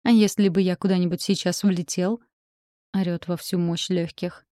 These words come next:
"То есть, по-твоему, вот это нормально? Выставлять меня давалкой?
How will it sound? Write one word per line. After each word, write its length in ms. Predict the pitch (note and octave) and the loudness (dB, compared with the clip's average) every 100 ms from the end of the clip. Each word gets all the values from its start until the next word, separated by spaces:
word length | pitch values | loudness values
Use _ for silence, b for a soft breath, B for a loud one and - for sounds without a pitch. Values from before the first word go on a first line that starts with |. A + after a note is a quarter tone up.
| _ _ _ _ - | _ _ _ _ -6
"То 80 | F#3+ | -6
есть, 220 | - - | -8 -8
по-твоему, 580 | F3+ - F#3 F3+ A#3+ C#4 | -8 -2 0 4 6 6
вот 200 | G3 F3 | 2 -2
это 180 | - | -2
нормально? 560 | F3+ F#3 B3 G4 C4 E3 - | -2 2 2 2 -2 -4 -4
Выставлять 640 | F#3+ - G3+ G3 F3+ - | -2 0 0 2 0 0
меня 200 | F#3+ F3 | 0 0
давалкой? 600 | E3+ G#3+ F#3+ E3 F3+ F3 | 2 2 0 -2 -2 -4